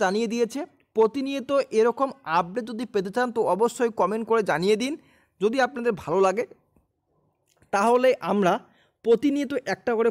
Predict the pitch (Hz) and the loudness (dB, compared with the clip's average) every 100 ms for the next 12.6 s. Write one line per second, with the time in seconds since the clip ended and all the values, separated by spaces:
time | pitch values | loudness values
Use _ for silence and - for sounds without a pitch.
0 | 226 202 226 262 - _ - 185 - 240 | -2 2 4 2 -4 _ -8 -8 -6 -2
1 | 240 190 202 202 180 190 202 247 247 330 | 0 0 -4 -4 -2 0 0 -2 0 -4
2 | - 202 262 330 185 175 180 175 - 110 | 0 0 0 -2 -2 2 0 0 -10 -8
3 | 95 - _ _ _ _ 190 185 - 247 | -8 -16 _ _ _ _ -6 -4 -2 -2
4 | - 294 294 269 269 277 262 277 269 277 | 0 2 2 0 0 0 -2 -2 -2 -4
5 | - 240 - 277 269 220 214 226 226 247 | -8 -4 -4 -2 -2 0 2 0 0 -4
6 | 240 - 185 196 226 233 247 - 170 170 | -4 -2 -4 -2 -2 -2 -2 -4 -4 -2
7 | 190 113 - _ _ _ - 135 131 247 | -2 -2 -8 _ _ _ -14 -2 2 2
8 | - 262 247 262 269 214 214 185 185 240 | 2 0 2 0 0 -2 0 -2 -4 -8
9 | 233 - 190 170 214 214 196 185 175 165 | -6 -4 -2 2 4 2 -2 -6 -4 0
10 | 180 226 220 220 - 165 247 - 247 240 | 0 -2 -2 -4 -4 -2 -2 -2 -6 -6
11 | - 175 185 208 - 202 214 226 233 214 | -8 -6 -2 -2 -2 0 0 2 0 0
12 | 175 185 180 135 139 - | -2 2 0 0 -8 -4